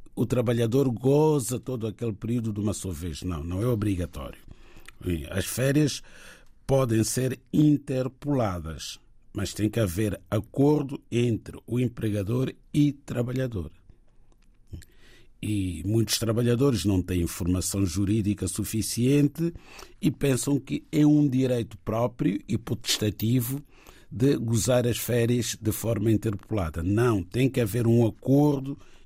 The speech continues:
entre o empregador e o trabalhador para que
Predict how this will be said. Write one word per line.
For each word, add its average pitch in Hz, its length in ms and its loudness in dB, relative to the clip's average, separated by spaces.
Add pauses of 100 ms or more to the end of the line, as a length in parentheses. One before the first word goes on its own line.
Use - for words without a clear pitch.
(220)
entre 135 640 2 (520)
o 151 440 4
empregador 110 680 -2
e 117 40 2
o 104 100 2
trabalhador 101 760 0 (160)
para 143 340 2
que - 380 -2